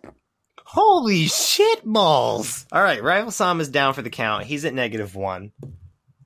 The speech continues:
So wait, can we just, can we talk about how Tommy C might shoot fireball before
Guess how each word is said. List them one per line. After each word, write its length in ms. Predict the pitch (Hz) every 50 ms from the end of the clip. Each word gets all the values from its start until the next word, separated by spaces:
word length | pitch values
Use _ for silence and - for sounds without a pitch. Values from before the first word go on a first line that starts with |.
| _ _ _ _ _ _ _ _ _ _ - _ _ _ _ _ - - _ _ _ -
So 160 | - 208 202
wait, 220 | 208 214 190 185 -
can 140 | - 220
we 80 | 240 247
just, 180 | 220 214 - -
can 120 | 208 208
we 60 | 208
talk 220 | 208 190 180 175 165
about 380 | 170 170 170 165 139 - -
how 180 | - 143 143 135
Tommy 380 | 113 - - 143 143 139 135
C 240 | - - 135 131 131
might 240 | 127 120 113 117 113
shoot 320 | - - - 123 113 -
fireball 560 | - - 101 101 98 98 101 101 101 98 101 104
before 680 | 101 98 98 - _ 104 98 98 98 98 95 92 90